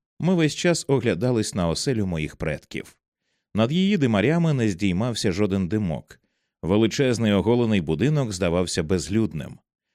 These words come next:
Тільки в одному з вікон на горішньому поверсі виднівся кінчик нічного ковпака,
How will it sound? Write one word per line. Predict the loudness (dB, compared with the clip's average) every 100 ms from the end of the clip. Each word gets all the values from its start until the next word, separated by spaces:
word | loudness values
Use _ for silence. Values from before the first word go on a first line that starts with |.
| _ _
Тільки | 0 2 2
в |
одному | 2 2 2 2
з | 0 0
вікон | -2 0 -2
на | 0
горішньому | 2 2 0 -2 -2 -2
поверсі | 0 2 0 0 -2
виднівся | 0 0 0 -2 -2 -4
кінчик | -2 -4 -4 -6 -4
нічного | -4 -4 -4 -4 -4
ковпака, | -8 -8 -10 -8 -12 -12